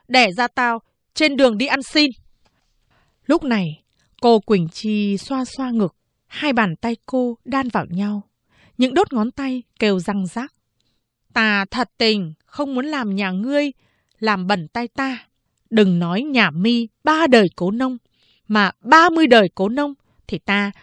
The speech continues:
cũng phải cho mi một bài học." Cô vừa nói, vừa tung một quả đấm như chớp trúng cằm Vu Vân Vũ. Hắn rú lên một tiếng, lảo đảo. Quả đấm thứ hai mạnh hơn,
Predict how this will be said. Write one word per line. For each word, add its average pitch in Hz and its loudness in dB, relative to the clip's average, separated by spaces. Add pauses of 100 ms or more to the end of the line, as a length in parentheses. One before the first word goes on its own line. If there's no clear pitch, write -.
(100)
cũng 302 -6
phải 240 2
cho 285 0
mi 320 4
một 262 2
bài 214 4
học." 214 0 (920)
Cô 330 2
vừa 226 0
nói, 170 -8 (260)
vừa 208 6 (100)
tung 320 0
một 233 -4
quả 185 -2
đấm 175 -4
như 214 2
chớp - 0 (240)
trúng 254 2 (100)
cằm 185 -2
Vu 233 -2
Vân 202 -4
Vũ. 196 -8 (500)
Hắn 254 -4
rú 226 2
lên 349 4
một - -6
tiếng, 185 -2 (200)
lảo 196 -2
đảo. 165 -8 (480)
Quả 226 6
đấm 208 2
thứ 285 -4
hai 311 -10
mạnh 247 0
hơn, 254 -4